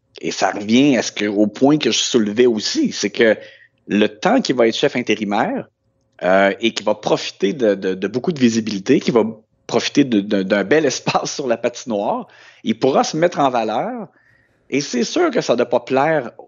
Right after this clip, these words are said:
aux autres qui, qui vont peut-être être candidats, comme par exemple André Fortin. Tu sais, je me mets à la place d'André Fortin qui,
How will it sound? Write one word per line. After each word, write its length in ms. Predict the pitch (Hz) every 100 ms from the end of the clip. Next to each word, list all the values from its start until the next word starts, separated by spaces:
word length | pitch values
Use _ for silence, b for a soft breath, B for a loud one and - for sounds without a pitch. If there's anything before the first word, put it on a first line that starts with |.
| 113
aux 300 | 131 127 160
autres 420 | 381 - - 120
qui, 260 | - 123
qui 200 | 113 -
vont 300 | 117 120 117
peut-être 420 | 107 123 117 131 127
être 160 | 117
candidats, 400 | - 113 107 123
comme 160 | - 147
par 140 | 117
exemple 320 | 113 120 139 123
André 200 | 107 104
Fortin. 360 | 101 - 170
Tu 800 | 269 - - - - - _ -
sais, 20 |
je 100 | 240
me 80 | 175
mets 100 | 190
à 40 | 311
la 100 | 196
place 220 | 185 190
d'André 280 | 165 143 147
Fortin 360 | 139 - 214
qui, 140 | 233